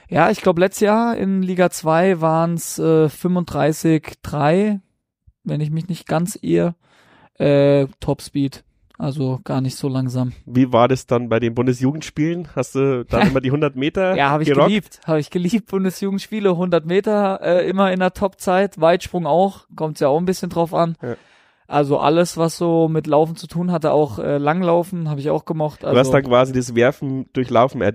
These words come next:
Speaker 2: äh, ausgetauscht. Das konnte man ja, glaub ich, oder?
Speaker 1: Äh, na, das ging bei uns nicht. Aber auch Werfen war kein so großes Problem. Also Bundesjugendspiele-mäßig, sonst, äh, bin ich da nur okay, würd ich sagen. <laughs>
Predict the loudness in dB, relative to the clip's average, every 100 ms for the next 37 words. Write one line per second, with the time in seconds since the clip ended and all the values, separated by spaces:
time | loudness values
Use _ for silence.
0 | -4 -10 -10 -8 -2 -2 -4 -4 -2 -2
1 | -4 -4 -4 -2 -4 -4 -6 -6 -6 -6
2 | -6 -2 0 2 2 2 0 -2 0 2
3 | 2 0 -2 -4 -6 _ _ -20 _ _
4 | _ _ 2 4 6 6 2 _ _ _
5 | _ 0 0 2 2 2 0 0 0 -4
6 | -6 -6 -4 -6 -6 -6 -6 -6 -4 0
7 | 0 0 0 -2 -2 -2 -2 -4 -4 0
8 | 0 -2 -4 -4 -4 -4 -2 0 2 0
9 | 0 -2 -2 -2 -2 -4 -6 _ _ _
10 | -2 2 2 2 0 0 2 0 -2 -4
11 | -4